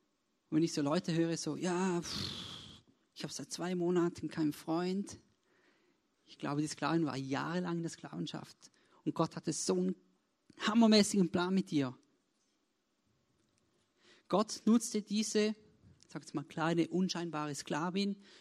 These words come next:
für so ein krasses Wunder. Und jetzt soll noch jemand zu mir kommen und sagen, „Ja, ich kann so wenig, Gott kann mich eh nicht gebrauchen.“ Wehe. Als wir gesehen haben, was die Sklavin da erreicht, dann können wir noch viel mehr.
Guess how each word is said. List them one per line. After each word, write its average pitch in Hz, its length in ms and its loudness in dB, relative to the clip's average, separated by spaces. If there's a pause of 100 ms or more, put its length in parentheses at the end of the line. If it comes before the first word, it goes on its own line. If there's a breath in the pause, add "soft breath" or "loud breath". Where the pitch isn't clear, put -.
für 147 100 -12
so - 180 -4
ein 170 100 2
krasses 151 440 -8
Wunder. 139 360 -6 (1600)
Und 170 60 2
jetzt 190 160 2
soll 180 180 2
noch 165 140 0
jemand 170 320 0
zu 170 100 -2
mir 180 140 4
kommen 165 200 -2
und 160 80 2
sagen, 147 300 -4
„Ja, 151 480 -4 (480 loud breath)
ich - 140 -20
kann 156 200 -4
so 165 140 -4
wenig, 165 460 -2
Gott 160 220 -6
kann 151 140 -2
mich - 220 -4
eh 156 120 -2
nicht 165 220 0
gebrauchen.“ 139 680 -4 (800)
Wehe. 139 480 -2 (840 soft breath)
Als 143 140 -6
wir 180 280 4
gesehen 185 340 0
haben, 180 180 2
was 165 120 -4
die 170 100 -10
Sklavin 165 380 -2
da 160 180 -4
erreicht, 147 560 -6 (260)
dann - 60 -14
können 151 180 -4
wir 147 120 -2
noch 139 120 -6
viel 160 240 -2
mehr. 143 320 -2